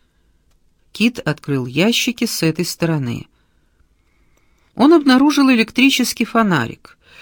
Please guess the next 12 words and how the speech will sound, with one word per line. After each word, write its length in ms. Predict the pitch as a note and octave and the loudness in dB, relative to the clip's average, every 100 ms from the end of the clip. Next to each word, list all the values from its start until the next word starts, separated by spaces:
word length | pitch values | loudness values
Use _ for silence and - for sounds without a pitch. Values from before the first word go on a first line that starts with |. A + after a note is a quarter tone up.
| - - | -20 -6
по 80 | C#3 | -4
всей 240 | - A3 | 0 2
вероятности, 640 | G3+ F3 G#3 A3+ G#3 - F#3 | 2 2 2 2 -2 -2 -2
на 140 | F3+ | -2
случай 540 | - G#3+ G#3+ - F#3+ | -2 -4 -2 0 0
перерыва 680 | - - F3+ D#3+ F#3 A3+ A3+ | 0 0 2 2 0 0 0
в 60 | - | 0
снабжении 680 | F3+ E3 D3 F3+ G#3 F#3 | -2 -2 0 0 2 2
электроэнергией, 1040 | F3 F#3 - F3 F3 G#3 G#3 C3 - - - _ _ _ _ _ _ _ | 2 0 0 0 2 2 2 0 -6 -10 -14 _ _ _ _ _ _ _
и 100 | A#3 | -4
томик 500 | C4 G3+ A3+ A3 G#3+ | -2 0 2 0 -4
Пруста — 680 | - E3 D3+ - - B2+ A2 | -4 -4 -2 -6 -4 -4 -6